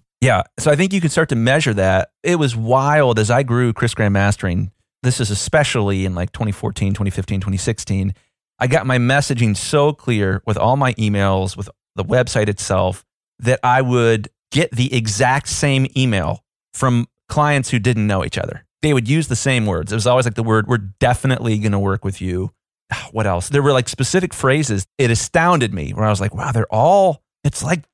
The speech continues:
they're the same person and they're just hot, like, but they don't know each other." And it was wild. And I didn't get a lot of extra questions about, like, "Uh, do you do D D P, uh, C D authoring, or blah, blah, blah?"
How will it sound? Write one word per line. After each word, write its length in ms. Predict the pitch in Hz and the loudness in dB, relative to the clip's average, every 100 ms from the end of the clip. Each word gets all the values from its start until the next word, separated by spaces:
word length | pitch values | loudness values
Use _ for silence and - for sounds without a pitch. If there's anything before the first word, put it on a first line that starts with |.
| _ | _
they're 140 | - 151 | -2 0
the 120 | 127 | 0
same 360 | - 170 156 | 0 2 2
person 580 | 123 220 247 - 107 98 120 | 2 2 2 2 0 0 0
and 100 | 135 | 0
they're 60 | |
just 160 | 123 - | 0 0
hot, 240 | 139 - _ | -2 -2 _
like, 160 | 123 113 _ - | -2 -2 _ -4
but 120 | 147 | 2
they 80 | 180 | 2
don't 240 | 151 127 | 2 2
know 180 | 151 220 | 2 2
each 160 | - | 2
other." 160 | 104 98 | 0 2
And 80 | 107 | 2
it 60 | |
was 120 | 117 107 | 0 -4
wild. 680 | 101 127 165 190 120 107 104 _ _ _ - | 0 2 4 4 4 2 -2 _ _ _ -2
And 80 | 156 | 0
I 40 | |
didn't 180 | 208 190 | 2 2
get 140 | 190 | 2
a 20 | |
lot 180 | 170 160 | 4 2
of 120 | 139 - | 2 0
extra 340 | 123 - 120 | 0 0 -4
questions 760 | - - 190 - 95 85 98 - | -2 0 0 -2 -4 -6 -8 -6
about, 340 | 104 113 113 | 0 2 2
like, 320 | 110 98 98 147 - _ | 2 0 -2 -10 -20 _
"Uh, 160 | 143 139 | -2 0
do 140 | 131 | 0
you 80 | 190 | 0
do 100 | 226 | 0
D 160 | 208 202 | 0 0
D 140 | 196 | 0
P, 280 | - 185 180 | 0 0 0
uh, 140 | 156 | -2
C 160 | 139 190 | -2 -2
D 80 | 180 | 0
authoring, 420 | 170 170 170 175 | 2 0 -2 0
or 60 | 160 | 0
blah, 140 | 165 | 0
blah, 80 | 165 | -2
blah?" 140 | 170 | -4